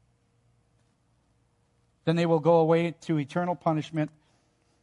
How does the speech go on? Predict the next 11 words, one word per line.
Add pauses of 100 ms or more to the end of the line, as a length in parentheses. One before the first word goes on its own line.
(240)
and
the
righteous (180)
to
eternal
life." (2000)
Again,
it's
a
heart
issue,